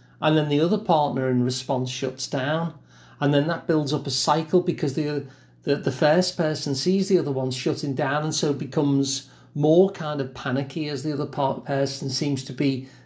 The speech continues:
disconnecting from them. And of course, that frightens them even more. So this, this tortoise goes even further into the shell again. And so it's a very common dynamic, that. And so what I want to look at today is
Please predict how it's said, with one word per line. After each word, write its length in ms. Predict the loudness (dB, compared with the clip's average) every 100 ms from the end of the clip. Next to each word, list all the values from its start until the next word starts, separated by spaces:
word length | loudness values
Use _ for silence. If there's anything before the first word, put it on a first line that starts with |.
| _
disconnecting 880 | 2 2 -2 -2 0 -2 -4 -2 -2
from 380 | 0 -2 0 0
them. 220 | -2 -4 -14 -20 _ _ -8
And 120 | 2 4
of 60 |
course, 260 | 6 4 4
that 220 | 0 0
frightens 500 | -2 -2 0 -4 -2
them 240 | 0 2
even 260 | 2 2 2
more. 320 | 2 2 2
So 160 | 2 0
this, 360 | 0 -2 -8 -14 -20 -6
this 200 | -4 -2
tortoise 480 | 2 4 4 0 -6
goes 300 | -4 -4 -4
even 240 | -2 -2
further 640 | -2 -2 0 4 2 2 0
into 240 | -2 -6
the 120 | -6
shell 520 | -6 -4 -2 -2 -4 -10
again. 560 | -6 -2 0 0 -2 -12 -20 -20 -12
And 80 | -4
so 100 | 0
it's 100 | 2
a 60 | 2
very 400 | 0 -2 0 0
common 520 | -2 0 2 4 4
dynamic, 760 | 0 -2 -2 -2 -2 -4 -6 -8
that. 260 | -8 -8 -16 _ _ _ -20 -20 -20 -14 -2
And 80 | 4
so 100 | 6
what 180 | 6 4
I 40 |
want 180 | 6 6
to 60 |
look 180 | 6 4
at 160 | -2 -6
today 440 | -6 -4 -2 -2
is 360 | -4 -6 -10